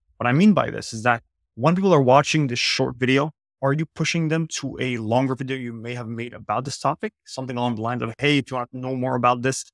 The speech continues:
you should click on, on this link, go to this link," whatever. Or is it purely just a short video and there's nothing else? For this example, I'm gonna use just self-contained. If I press submit, now, if I've done everything right,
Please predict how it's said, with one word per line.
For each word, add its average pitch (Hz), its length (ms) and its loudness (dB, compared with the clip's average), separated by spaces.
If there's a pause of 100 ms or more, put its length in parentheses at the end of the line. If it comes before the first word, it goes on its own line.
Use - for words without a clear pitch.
(160)
you 135 80 -6
should - 200 -10
click - 260 -6
on, 110 360 -8
on 117 200 -18
this - 160 -8
link, 170 260 2
go 123 100 -2
to 120 80 -10
this 110 240 -16
link," 123 220 -10
whatever. 143 380 2 (400)
Or 147 260 8
is 131 160 0
it - 160 -2
purely 131 420 2
just 123 300 -6
a - 40 0
short 120 280 -6
video 120 260 -4
and 107 160 -6
there's 107 140 -14
nothing 110 240 -14
else? - 260 -14 (420)
For 170 120 0
this 180 160 0
example, 151 300 0
I'm 156 80 0
gonna 147 100 2
use 139 300 2
just - 320 -8
self-contained. - 840 -8 (280)
If - 60 -10
I - 20 -8
press 165 180 -4
submit, 127 460 -4 (300)
now, 156 340 -2 (640)
if - 100 -12
I've 123 80 0
done 151 140 2
everything 190 360 2
right, - 320 -6